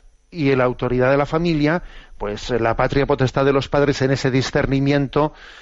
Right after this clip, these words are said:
de cuál es un cuidado, eh, pues una atención proporcional o desproporcionada para, para dar un soporte vital a la vida de un niño, pues pasa absolutamente, ¿no?, por el criterio de los padres y lo aplica la administración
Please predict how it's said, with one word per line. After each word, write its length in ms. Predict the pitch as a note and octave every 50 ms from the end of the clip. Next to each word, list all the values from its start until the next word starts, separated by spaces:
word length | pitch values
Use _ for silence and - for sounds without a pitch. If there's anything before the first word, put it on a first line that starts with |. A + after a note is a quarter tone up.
| - - -
de 200 | - B2 C#3 C3
cuál 260 | - - C#3 C#3+ C#3 C#3+
es 180 | C3+ - -
un 240 | C#3+ C#3 C3+ C3+ C3+
cuidado, 920 | - - C3+ C3+ B2+ C#3 C#3 B2+ C3 C#3 C#3 C3+ C3+ C3+ C3+ C3 C3 - - - - - - _
eh, 220 | C#3 C3+ C3+ C3+ A#2
pues 160 | C3 - -
una 140 | C3 C3+ C3+
atención 840 | - - C3+ C3 B2+ - - C#3 C#3 C3+ B2+ B2+ C3 C3 A#2 - -
proporcional 800 | C#3 C3+ A#2+ - C3+ B2+ - - C#3 C3+ C#3 D#3 D#3 D3 D3 C#3
o 180 | C3+ C3 B2+
desproporcionada 1040 | B2+ C#3 C3 - - D3 C#3+ - - C3+ C3 - - C3+ C3+ D3 D3+ C#3+ C#3+ C#3 C3+
para, 320 | - C#3 C3+ C3+ C3 B2+ - - - - - - - -
para 240 | - C3 C3 B2+
dar 160 | B2+ C3+ C#3 C#3+
un 80 | C#3
soporte 480 | - - C3+ - D3 C#3 C#3+ - C#3+ C3
vital 320 | C3 C3 A2+ E3+ D3+ D3
a 40 | C#3
la 60 | C3+
vida 180 | B2+ C#3 C#3 D3
de 60 | D3
un 60 | D3
niño, 300 | D3+ D#3+ D#3 D#3+ F#3+ F#3
pues 180 | - - A#2 -
pasa 300 | - D3 C#3 - D3+ C#3
absolutamente, 800 | - - - B2+ A#2+ C3 C#3+ C3+ D3 C#3 D#3 D#3 D3 - - A2
¿no?, 220 | G#2 D#3+ G#3 B3 - - - - - - -
por 160 | - C#3 C3+ B2+
el 100 | B2 -
criterio 460 | - B2 B2+ A2 C3 C#3+ C#3 C#3+ C#3
de 80 | D3
los 120 | D3 C#3+ -
padres 360 | - C#3+ C#3+ E3 E3+ - -
y 120 | - D3+ C#3
lo 120 | B2+ C3
aplica 380 | A2+ A#2 - D3 D#3 D#3+ - D#3
la 80 | D3+
administración 640 | D3+ D3+ D#3+ E3+ D3+ - - D#3+ - F3+ F#3+ F#3+ F#3